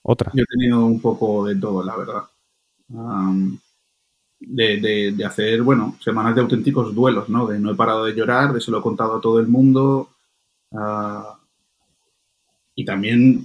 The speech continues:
Speaker 2: algo libre, bueno, pues por lo menos ahora sé lo que me pasa. O sea, si es que yo no estoy diciendo que es algo negativo. Eh, estoy, estoy intentando ver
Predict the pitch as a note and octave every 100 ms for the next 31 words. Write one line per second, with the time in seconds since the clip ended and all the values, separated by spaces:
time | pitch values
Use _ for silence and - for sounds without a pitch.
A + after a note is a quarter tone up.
0 | G#2 A2 G#2+ A2 G#2+ G#2+ G#2+ G#2+ G2 A2
1 | C3 A2+ F#2+ - A2+ G#2+ A2+ A2 A#2+ A2+
2 | B2 A2+ G#2+ G#2 F#2+ - G2+ - F#2+ G#2
3 | - B2+ B2 C3 B2 A2 A2+ G#2 G#2+ G2+
4 | G2+ F#2+ D3 B2+ - _ - G#2 G2 F#2+
5 | F#2+ - - - - - - G2+ A2+ G#2
6 | A2+ A#2+ C3 - C3+ C3+ C3 C3+ B2+ C3+
7 | C#3+